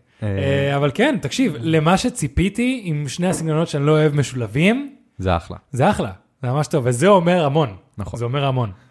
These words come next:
Speaker 1: וכמו שאמרנו, מלכה יודעים מה הם עושים, הם נמצאים
Speaker 2: ממש
Speaker 1: גבוה
Speaker 2: שכן.
Speaker 1: ב-, בטיר שתיים של,
Speaker 2: מהמם.
Speaker 1: אה, דירוג הבירות. ו-,
Speaker 2: נכון.
Speaker 1: כאילו, לא דירוג, אה,
Speaker 2: כן.
Speaker 1: אתם יודעים מה אני אומר. וזהו, יון, בוא נתחיל.
Speaker 2: יאללה, בוא נתחיל. אה, אז ככה, אז היום אני הבאתי את הנושא,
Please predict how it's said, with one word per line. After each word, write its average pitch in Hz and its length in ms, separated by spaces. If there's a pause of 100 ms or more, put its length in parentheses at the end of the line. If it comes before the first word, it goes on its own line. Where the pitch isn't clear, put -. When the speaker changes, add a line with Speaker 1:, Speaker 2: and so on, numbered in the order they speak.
(140)
Speaker 1:
וכמו 180 200
שאמרנו, 151 400
מלכה 120 280
יודעים 110 200
מה 107 80
הם 104 60
עושים, 101 440 (140)
הם 92 140
נמצאים 92 300
Speaker 2:
ממש 98 100
Speaker 1:
גבוה 101 340
Speaker 2:
שכן. 92 120
Speaker 1:
ב-, 92 380
בטיר 98 340
שתיים 95 440
של, 113 160
Speaker 2:
מהמם. - 100
Speaker 1:
אה, 87 240
דירוג 92 360
הבירות. 85 800
ו-, 85 140
Speaker 2:
נכון. 90 360
Speaker 1:
כאילו, 98 120
לא 110 60
דירוג, 98 380
אה, 87 80 (480)
Speaker 2:
כן. 107 240 (140)
Speaker 1:
אתם 143 140
יודעים 110 200
מה 98 60
אני 98 100
אומר. 104 180 (880)
וזהו, 117 320
יון, 107 220
בוא 101 100
נתחיל. 113 260 (400)
Speaker 2:
יאללה, 180 300 (100)
בוא 143 120
נתחיל. 202 360 (680)
אה, 160 520
אז 160 80
ככה, 190 300
אז 131 100
היום 180 200
אני 180 160
הבאתי 170 180
את 156 100
הנושא, 139 280